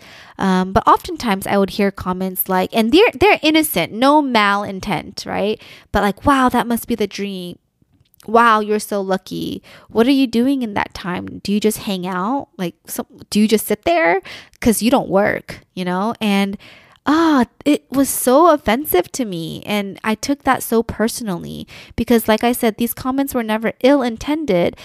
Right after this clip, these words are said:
but I suddenly feel, felt like I had to justify this precious time with made-up work. And one morning while Jaden was at daycare, I had finished my podcast prep and my personal work and errands early, and I had about an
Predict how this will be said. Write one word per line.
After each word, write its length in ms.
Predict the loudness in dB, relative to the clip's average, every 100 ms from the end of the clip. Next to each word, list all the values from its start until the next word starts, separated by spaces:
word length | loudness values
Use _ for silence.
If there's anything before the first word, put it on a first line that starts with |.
| -20 -12 0
but 100 | 2
I 40 |
suddenly 300 | 2 0 -2
feel, 260 | 0 0 0
felt 180 | 0 0
like 140 | 2
I 60 | 0
had 180 | -2 -6
to 100 | -8
justify 600 | 0 0 0 -6 -2 -2
this 200 | 0 -4
precious 580 | -4 -6 -4 -6 -8 -10
time 600 | -10 -8 -6 -6 -8 -12 -16 -20 -14 -6
with 180 | -4
made-up 460 | 0 0 2 0 -2
work. 520 | -6 -6 -10 _ -20 _ _ -20 -20 _
And 360 | 0 2 2
one 160 | 0 0
morning 480 | 2 2 2 -2 0
while 160 | 0
Jaden 320 | 2 0 0
was 180 | -2 -2
at 160 | -2 0
daycare, 580 | 0 0 -2 -2 -2 -6 -8
I 40 | -2
had 160 | -2
finished 360 | -2 0 0 0
my 140 | -2
podcast 580 | -2 -4 -6 -4 -6 -6
prep 360 | -2 0 0 -2 -16 -20 -10
and 140 | -6
my 100 | -4
personal 480 | 0 0 0 0 -2
work 340 | 0 0 0 -4
and 160 | -8 -6
errands 480 | -6 -6 -6 -8 -6
early, 420 | -2 -2 -4 -8 -8
and 140 | -4
I 60 | -2
had 260 | 0 0
about 360 | 0 2 2 0
an 120 | -6